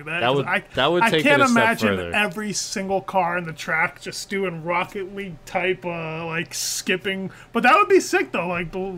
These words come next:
Speaker 1: like, that would give me incentive to, like, learn those shortcuts and shit. You know?
Speaker 2: That w-, dude, it was crazy that, that literally that one car in the newest show they dropped skipped the entire track. I'm like,
Speaker 1: Yeah.
Speaker 2: "Motherfuckers online are gonna be exploiting the shit out of this
Speaker 1: I'm
Speaker 2: and
Speaker 1: like,
Speaker 2: finishing
Speaker 1: "Bro,
Speaker 2: the
Speaker 1: they"
Speaker 2: race before I'm even on lap one."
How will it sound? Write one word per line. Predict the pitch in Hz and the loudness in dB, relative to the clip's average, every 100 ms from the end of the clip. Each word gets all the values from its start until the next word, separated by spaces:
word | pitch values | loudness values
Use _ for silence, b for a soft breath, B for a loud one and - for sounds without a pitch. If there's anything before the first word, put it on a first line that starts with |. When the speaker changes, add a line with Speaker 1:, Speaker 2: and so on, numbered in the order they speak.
| 175 | -6
Speaker 1:
like, | 185 | -2
that | 220 | 0
would | 247 | 0
give | 240 254 | -2 -4
me | 254 | -4
incentive | 202 202 208 214 156 | -4 -2 -4 -4 -8
to, | |
like, | 170 156 139 | -10 -10 -8
learn | 156 175 190 | -6 -6 -4
those | 175 147 | -6 -6
shortcuts | - 175 196 165 - | -8 -8 -8 -10 -14
and | 156 | -14
shit. | 139 147 139 | -14 -12 -12
You | 147 | -2
know? | |
Speaker 2:
That | 127 139 147 | 2 2 0
w-, | 139 | -6
dude, | 139 156 131 117 | -6 -4 -4 -4
it | |
was | 123 131 | -4 -4
crazy | - - 147 147 | -6 -2 -2 -2
that, | 117 104 | -4 0
that | 113 117 | 0 0
literally | 123 123 117 | -2 -2 -2
that | 104 101 | -4 -2
one | 113 117 | -4 -4
car | - 117 107 - | -4 -2 -4 -6
in | 107 | -8
the | 104 | -6
newest | 113 113 - | -4 -4 -4
show | 117 110 | -4 -2
they | 98 | -4
dropped | 92 95 90 | -4 -6 -6
skipped | - - 120 | -10 -8 -8
the | - 104 | -8 -8
entire | 92 - 113 110 | -10 -4 -2 -2
track. | 101 - 107 90 - | -4 -6 -6 -8 -10
I'm | 120 | -8
like, | 135 | -4
Speaker 1:
Yeah. | 131 175 | 0 0
Speaker 2:
"Motherfuckers | 202 - 196 202 | 0 0 0 2
online | 170 160 156 156 | 2 2 0 -2
are | 135 | -2
gonna | 135 | -2
be | 127 139 | -2 -2
exploiting | 135 139 165 156 | -4 -6 -2 0
the | 131 | 0
shit | - - 160 | -4 -4 -2
out | 135 | -2
of | 120 | 0
this | 113 | 2
Speaker 1:
I'm | |
Speaker 2:
and | 240 | 4
Speaker 1:
like, | 247 175 | 2 0
Speaker 2:
finishing | 147 226 | 2 2
Speaker 1:
"Bro, | 240 | 2
Speaker 2:
the | 170 | 2
Speaker 1:
they" | 247 | 2
Speaker 2:
race | 139 135 | 2 0
before | 139 - 139 | -6 0 0
I'm | 135 | 0
even | 135 | -2
on | 131 120 | -2 -2
lap | 127 131 | -2 -2
one." | 113 120 110 | -4 -4 -4